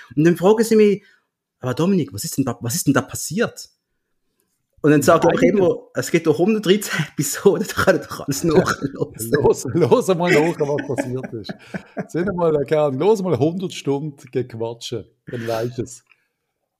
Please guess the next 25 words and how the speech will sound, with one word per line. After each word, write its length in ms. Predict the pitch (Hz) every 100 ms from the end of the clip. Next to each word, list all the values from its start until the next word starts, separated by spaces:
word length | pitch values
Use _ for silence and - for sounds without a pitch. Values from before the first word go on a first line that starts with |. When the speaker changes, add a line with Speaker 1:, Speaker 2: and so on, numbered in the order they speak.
| _
Speaker 1:
Äh, 80 | -
Speaker 2:
Äh, 140 | 190 240
Speaker 1:
übrigens, 320 | 226 214 196
Speaker 2:
was 240 | 143 131 143
reden 200 | 180 185
wir? 300 | 208 - -
Speaker 1:
wenn 100 | 185
wir 80 | 226
gerade 160 | 220 208
noch 80 |
kurz 220 | 190 196 -
dabei 180 | 190
sind, 180 | 190 175
Speaker 2:
Ja. 60 | 185
Speaker 1:
du 80 | 185
bist 220 | 254 -
ja 80 | 214
noch 420 | 190 180 180 -
zu 180 | - -
Gast 400 | 147 151 - -
gewesen 240 | - 247
bei 140 | 262
jemandem 560 | - 254 160 127 113 - _ _ _ _ _
am 180 | 131 117
Samstag. 800 | - - 233 233 - 165 -